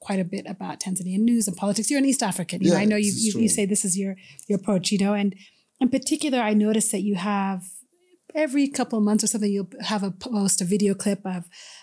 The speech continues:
Speaker 1: uh, former president, the first president after independence, uh, President Nyerere. And, um, you seem to have an affection for him.
Speaker 2: Mm.
Speaker 1: I'm just making an assumption. This is my
Speaker 2: <laughs>
Speaker 1: interpretation of your
Speaker 2: Yeah.
Speaker 1: online presence. Um, can you say what,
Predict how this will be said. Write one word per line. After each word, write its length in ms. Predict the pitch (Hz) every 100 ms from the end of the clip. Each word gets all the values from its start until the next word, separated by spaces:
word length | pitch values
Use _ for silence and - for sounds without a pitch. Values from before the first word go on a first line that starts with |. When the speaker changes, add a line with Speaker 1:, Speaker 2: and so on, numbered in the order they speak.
| -
Speaker 1:
uh, 220 | 196 190
former 360 | 190 - 196 190
president, 360 | - 190 185 185
the 60 |
first 240 | - 190 -
president 260 | 185 190
after 340 | 180 - 180 190 -
independence, 760 | 190 190 202 185 185 175 -
uh, 80 | 190
President 600 | 190 190 190 185 185 185 - - - -
Nyerere. 640 | 185 190 196 185 190 - -
And, 280 | 214 202 208
um, 340 | 196 196 202 269
you 100 | 247
seem 200 | - 277
to 80 | 233
have 120 | 233
an 80 | 214
affection 580 | - 214 - 185 180 - _
for 200 | - 185
him. 300 | 165 180 - 101
Speaker 2:
Mm. 260 | 101 - - - _ _ _ -
Speaker 1:
I'm 120 | 226
just 260 | 262 - -
making 320 | 233 226 208
an 80 | 190
assumption. 560 | 185 - 226 - 294 294
This 140 | 285
is 100 | 247
my 160 | 240 247
Speaker 2:
<laughs> 80 | 254
Speaker 1:
interpretation 880 | 277 247 226 311 254 120 285 415
of 160 | 277 226
your 160 | 233 220
Speaker 2:
Yeah. 320 | 220 220 -
Speaker 1:
online 420 | 233 226 214 226
presence. 520 | 226 233 311 330 330 - - - -
Um, 320 | - 262 254 -
can 100 | 285
you 100 | 294
say 220 | 302 311
what, 180 | 294